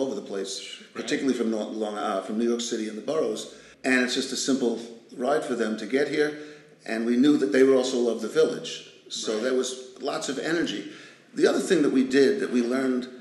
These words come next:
Speaker 1: from previous experience that we didn't do properly in the past was this time we met with the mayor, we met with the board. We started to, we wanted them to know us, to begin to understand our vision, to trust us,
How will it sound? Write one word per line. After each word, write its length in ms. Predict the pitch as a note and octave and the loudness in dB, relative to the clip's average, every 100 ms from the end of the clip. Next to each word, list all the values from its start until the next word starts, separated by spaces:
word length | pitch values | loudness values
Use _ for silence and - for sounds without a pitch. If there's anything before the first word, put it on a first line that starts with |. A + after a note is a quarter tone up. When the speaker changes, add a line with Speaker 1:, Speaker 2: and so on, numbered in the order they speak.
| - | -20
Speaker 1:
from 280 | - B2+ B2 | -2 2 2
previous 520 | - F3 F#3+ D3+ B2+ | 4 4 4 4 2
experience 480 | A#2+ - B2 A#2+ A#2 | 0 0 0 0 0
that 120 | - | 0
we 100 | B2 | 0
didn't 180 | C3 C3 | 2 2
do 120 | C3 | 2
properly 520 | A#2+ - A#2+ A#2+ A#2 A2+ | -2 -2 -4 -2 -2 -4
in 80 | |
the 60 | A2+ | -6
past 540 | - - D3 - - - - - - | -6 -4 -2 -4 -8 -16 -20 -20 -4
was 220 | D3+ D3+ | 0 4
this 160 | G3 - | 4 2
time 160 | D3+ | 0
we 100 | C3+ | 2
met 220 | C3 B2+ A#2+ | 2 2 -2
with 100 | A#2+ | -4
the 60 | |
mayor, 320 | A2 A2 G#2+ | -2 -2 -2
we 120 | G#2 A#2+ | -2 -4
met 180 | B2 | -4
with 100 | B2 | -6
the 60 | A#2+ | -6
board. 440 | G#2+ G#2+ G2+ G2+ - - - | -4 -4 -4 -6 -12 -14 -8
We 80 | |
started 340 | B2 C#3+ C#3+ - | -4 0 0 0
to, 100 | B2+ - - | -6 -10 -6
we 120 | C3+ | -2
wanted 300 | C3+ D#3 D#3 | 0 0 0
them 180 | C#3+ B2+ | 0 0
to 80 | A#2+ | -2
know 300 | A#2+ C3 C3 | 0 2 2
us, 420 | C3+ - - - - - - | 2 -2 -8 -12 -20 -20 -8
to 60 | A2 | 4
begin 340 | B2+ B2+ B2 | 6 6 4
to 100 | B2+ | 2
understand 440 | B2+ B2 A#2 B2 A#2+ | 0 0 0 -2 0
our 100 | A#2 | 0
vision, 420 | A#2+ A2+ A#2 A#2 | -2 -2 -4 -6
to 100 | A#2+ | -8
trust 400 | - B2+ B2 - | -4 -2 -2 -2
us, 420 | A2+ A2 - - | -2 -2 -8 -12